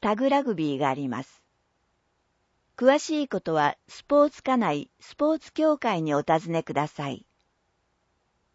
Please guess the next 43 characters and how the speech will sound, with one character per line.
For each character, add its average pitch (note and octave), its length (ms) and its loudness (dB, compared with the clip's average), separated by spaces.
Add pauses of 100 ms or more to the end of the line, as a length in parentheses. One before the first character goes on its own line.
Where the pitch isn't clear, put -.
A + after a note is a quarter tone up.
(1200)
ス - 120 -14
ポ D4+ 240 10
ー D#4 40 4
ツ - 160 -18
大 D4 280 0
会 G3 320 2
を D3+ 80 2
開 F3 240 -2
催 D#3 320 -4
し - 180 -12
ま C3 160 -2
す。 - 220 -20 (1200)
種 A#3+ 140 -2
目 C4+ 320 2
は、 G#3 240 4 (560)
レ E4 160 4
デ D4 100 0
ィ C4+ 120 2
ー G3 40 -4
ス C#3+ 160 -10
ソ G3 160 -4
フ - 140 -10
ト C#4+ 160 2
テ C#4 160 2
ニ F#3+ 140 -2
ス D3 280 -8 (120)
ダ B3 160 4
ブ A3 100 0
ル D3 140 -2
ス、 - 320 -12 (720)
テ E4 120 6
ニ D#4 160 2
ス D3 380 -8
シ C4+ 240 0
ン A#3+ 100 4
グ F3 80 0
ル C#3 140 -2
ス、 C3+ 340 -10 (600)
テ E4 160 2
ニ D4 160 2
ス C#3+ 320 -8 (100)
ミ F#3+ 180 0
ッ - 20 -18